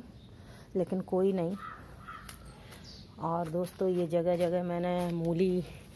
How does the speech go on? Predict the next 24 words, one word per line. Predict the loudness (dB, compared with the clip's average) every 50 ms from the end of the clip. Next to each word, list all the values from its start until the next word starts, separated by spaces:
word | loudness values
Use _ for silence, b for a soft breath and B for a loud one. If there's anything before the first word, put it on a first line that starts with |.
| B B B B B B B B B B B -18 -18 -10 -2 0
मतलब, | 4 6 6 6 6
बीज | 6 4 4 4 4 2
डाल | 4 4 4 4 4
दिए | 4 4 4 4 4 2
थे | 0 0 0 B B B B B B B B B B B B B B B B -8 -4
और | 0 2 2 2 2 2
एक | 2 2 2 2 2
मूली | 2 2 2 2 2 2
तो | 2
मैंने | 2 2 2 0 0 0
कल | 2 2 2 2
यूज़ | 2 2 0 0 0
भी | 0 0 0
की | 0 0 0
थी, | 2 2 0 0 -2 -4 -10 -6
हार्वेस्ट | -2 0 2 2 2 0 0 -2 -2
की | -2 -2 0
थी। | 0 0 -2 -2 -4 -8 -16 -18 -18 -16 -16 -14 -12 -12 -12 -12 -14 -16 -14 -14 -12 -12 -12 -12 -10 -12 -12 -12 -12 -16 -16 -16 -16 -14 -12 -12 -12 -10 -12 -12 -12 -12 -14 -14 -14 -14 -14 -14 -14 -14 -14 -12 -12 -14 -14 -12 -8 -6 -2
अभी | 2 4 4
ये | 6 8 8 8 8
ज़्यादा | 8 8 6 6 6 4 6
बड़ी | 6 6 8 8 8
नहीं | 6 6 4 4 2
है, | 2 0